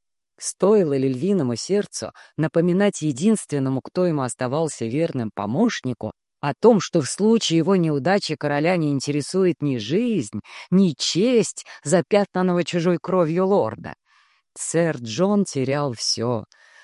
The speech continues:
Ричард с редкой предосторожностью обезопасил себя от любых последствий.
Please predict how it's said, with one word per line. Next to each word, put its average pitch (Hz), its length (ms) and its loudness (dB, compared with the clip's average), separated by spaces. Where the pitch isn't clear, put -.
Ричард 233 560 2
с - 140 -4
редкой 175 480 2
предосторожностью 135 1300 0
обезопасил 185 1000 0
себя 156 480 -2
от - 180 -8
любых 185 380 0
последствий. - 800 -6